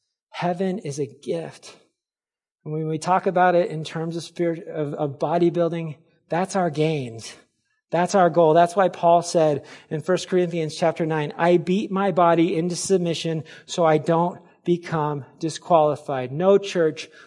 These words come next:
we endure. We never give up. If we sin, we confess it, we learn from it, and we repent of it. We finish the race. Paul also said in Philippians, "I press toward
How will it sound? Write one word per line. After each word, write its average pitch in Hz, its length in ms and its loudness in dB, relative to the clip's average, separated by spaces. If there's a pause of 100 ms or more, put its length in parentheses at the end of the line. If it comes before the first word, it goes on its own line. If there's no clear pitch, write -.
we 170 260 2
endure. 165 920 4 (340)
We 165 160 -2
never 180 380 2
give 185 220 4
up. 185 400 2 (180)
If 175 220 -2
we 175 100 6
sin, 220 540 2
we 202 100 2
confess 196 600 0
it, 208 120 0
we 175 160 0
learn 190 300 -2
from 208 240 -4
it, 214 160 -2
and 156 80 -10
we 165 160 -4
repent 175 500 -6 (120)
of 175 180 0
it. 143 240 -4 (600)
We 175 160 2
finish 202 840 0 (100)
the 175 240 2
race. 175 540 2 (320)
Paul 202 320 8
also 190 340 4
said 190 560 4 (300)
in 170 160 -2
Philippians, 185 680 2 (160)
"I 233 240 2
press 208 420 -2
toward 214 560 2